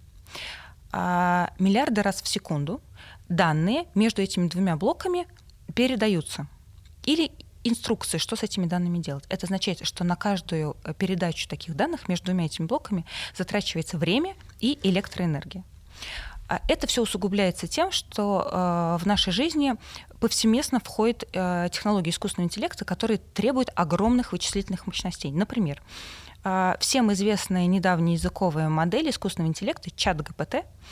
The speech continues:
э, содержит, э, двести миллиардов настроечных параметров, которых в режиме реального времени при общении со ста миллионами пользователей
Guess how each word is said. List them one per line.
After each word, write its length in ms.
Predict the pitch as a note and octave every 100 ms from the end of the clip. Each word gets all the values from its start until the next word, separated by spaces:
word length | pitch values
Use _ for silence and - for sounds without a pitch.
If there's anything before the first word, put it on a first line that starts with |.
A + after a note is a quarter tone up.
| - - - -
э, 140 | F#3 E3
содержит, 640 | - F3+ C4+ E4 C4 - - - - - - - -
э, 340 | F#3 F3 E3+ D#3+
двести 460 | E3 A#3 - -
миллиардов 760 | F3 F3 F3 B3 D4+ F#3 - - - - -
настроечных 640 | F3+ F3 - B3 - G#3+ -
параметров, 580 | G3+ F3+ D#3 - D3+ -
которых 400 | - G3+ A#3+ -
в 40 | F3
режиме 460 | G#3+ G#3+ A3 F3
реального 500 | F3 G3 F#3 D#3+ D3
времени 520 | D3 F#3 C4+ G#3+ D3
при 180 | C3+ -
общении 640 | F#3+ - - A3 F3 D#3 C#3+ - -
со 180 | - F#3+
ста 300 | - A3+ F#3+
миллионами 580 | F3 E3+ F3+ E3 D3
пользователей 760 | C#3+ - D#4+ B3+ E3+ - C3 -